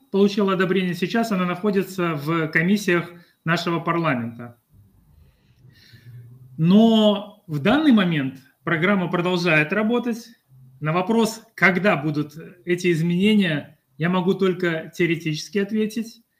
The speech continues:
И объясню как бы слушателям. К сожалению, у нас, э, ситуация такова, что за последние вот одиннадцать лет, как работает программа видов на жительство, ее периодически используют именно представители национального об-,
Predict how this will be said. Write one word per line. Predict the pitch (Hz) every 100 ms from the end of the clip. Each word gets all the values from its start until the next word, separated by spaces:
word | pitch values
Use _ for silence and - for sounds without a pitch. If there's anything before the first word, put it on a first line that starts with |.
| _ _
И | 170 175 175 170 - -
объясню | 147 180 180 185
как | 175
бы | 160
слушателям. | 170 247 247 196 180 165 _ _ _
К | -
сожалению, | 165 190 208 185
у |
нас, | 185 185 -
э, | 175 175 165
ситуация | - 196 190 190
такова, | 190 196 196 262
что | 262 - - 180 175 165
за | 143 160
последние | 160 180 - 190 165 165
вот | 160 165
одиннадцать | 165 180 175
лет, | 185 180
как | 160
работает | 170 160 165 156
программа | - 165 170 165
видов | 165 160 160
на | 175
жительство, | 254 269 202 175 165 156 - _ _ _ _ -
ее | 156 156 180 220
периодически | 214 180 185 180 190 214 208 185 - 175 180 170
используют | 160 - 190 196 165 170 -
именно | 180 175 165 160 160 156 147
представители | 170 160 175 185 185
национального | 170 165 185 180 170 160
об-, | 151